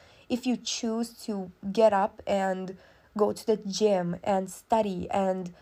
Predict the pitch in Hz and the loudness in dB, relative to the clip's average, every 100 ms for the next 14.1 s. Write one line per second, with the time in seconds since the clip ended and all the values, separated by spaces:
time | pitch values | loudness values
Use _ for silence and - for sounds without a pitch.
0 | - _ 214 226 233 196 180 220 220 - | -20 _ -4 0 0 -2 0 2 2 2
1 | - 190 190 - 214 208 226 214 208 190 | -4 -4 -6 -2 -2 0 -4 -4 -8 -10
2 | 208 196 220 240 220 220 180 202 208 220 | -2 4 4 2 -2 -4 -4 -2 -2 -2
3 | 202 208 - 190 - 202 196 185 190 208 | -4 -6 -8 -8 -4 -2 -4 -2 0 0
4 | 339 - _ - _ _ 254 233 214 214 | -2 -6 _ -20 _ _ 6 6 4 2
5 | 240 214 214 196 202 190 185 196 196 190 | -2 -4 -2 0 0 0 -4 -4 -4 -4
6 | 190 202 220 254 208 208 196 196 202 196 | -4 -4 -2 -2 0 -2 -2 -2 -2 0
7 | 196 185 185 - - 214 196 175 202 208 | 0 0 -2 -8 -4 -2 0 -2 -2 -2
8 | 196 175 - 214 196 185 175 190 185 196 | -4 -8 -6 -4 -2 -4 -4 -4 -2 -2
9 | 202 180 202 202 185 180 - _ 262 339 | 0 -2 0 2 2 -4 -20 _ 0 4
10 | 285 226 226 214 196 - - 214 196 202 | 6 6 4 2 4 4 4 0 0 2
11 | 196 196 196 202 202 190 190 - - 190 | 2 2 -2 -2 0 -2 -4 -4 -2 0
12 | 180 180 52 - - - 214 240 254 269 | -2 -6 -8 -8 -6 -2 0 2 0 0
13 | 233 214 220 233 208 208 196 202 - 208 | 0 0 -2 -4 -4 -2 -2 -2 -2 -6